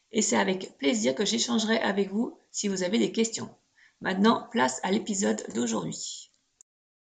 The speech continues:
Aujourd'hui, je vous fais un petit podcast pour vous rappeler, euh, l'importance, euh, que notre lieu soit vraiment aligné, que notre, l'endroit où nous travaillons, où nous vivons,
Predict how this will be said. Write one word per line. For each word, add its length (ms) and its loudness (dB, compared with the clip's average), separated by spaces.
Aujourd'hui, 580 2
je 160 -4
vous 140 0
fais 120 -2
un 280 -2
petit 160 -8
podcast 680 -12
pour 160 2
vous 260 6
rappeler, 720 -4
euh, 300 -4
l'importance, 960 -4
euh, 160 -6
que 80 0
notre 400 2
lieu 300 -2
soit 200 -8
vraiment 460 0
aligné, 680 0
que 100 -12
notre, 480 -6
l'endroit 360 2
où 60 4
nous 160 0
travaillons, 840 -2
où 100 -2
nous 220 -8
vivons, 520 -2